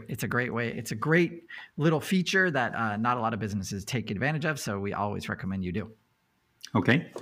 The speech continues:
Speaker 1: That's it. That's all. Seven, Jamie.
Speaker 2: Oh,
Speaker 1: Seven.
Speaker 2: that was seven? I got it. All right.
Speaker 1: <laughs> Yeah, I got 'em right in my notes. Seven.
Speaker 2: It was three. Uh,
Speaker 1: <laughs>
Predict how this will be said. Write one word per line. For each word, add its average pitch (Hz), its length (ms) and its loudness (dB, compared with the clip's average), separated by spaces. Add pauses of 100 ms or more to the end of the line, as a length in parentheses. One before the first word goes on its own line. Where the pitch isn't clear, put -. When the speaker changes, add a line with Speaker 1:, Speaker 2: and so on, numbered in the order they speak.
Speaker 1:
That's 131 180 2
it. 233 340 4 (180)
That's 156 180 2
all. 196 300 8
Seven, 208 340 6
Jamie. 226 220 12
Speaker 2:
Oh, - 180 0 (320)
Speaker 1:
Seven. 233 300 6
Speaker 2:
that 131 160 6
was - 180 0
seven? 180 720 4 (360)
I 120 300 -4
got 151 100 2
it. 92 140 0 (340)
All 120 100 4
right. 110 360 8
Speaker 1:
<laughs> - 60 -12 (720)
Yeah, 165 380 2
I 131 60 -2
got 180 180 4
'em 180 160 -2
right 196 140 2
in 185 60 -4
my 196 100 0
notes. - 320 -4
Seven. 131 400 0 (160)
Speaker 2:
It - 40 -2
was 151 180 -2
three. 185 400 4 (400)
Uh, 110 580 12
Speaker 1:
<laughs> - 120 2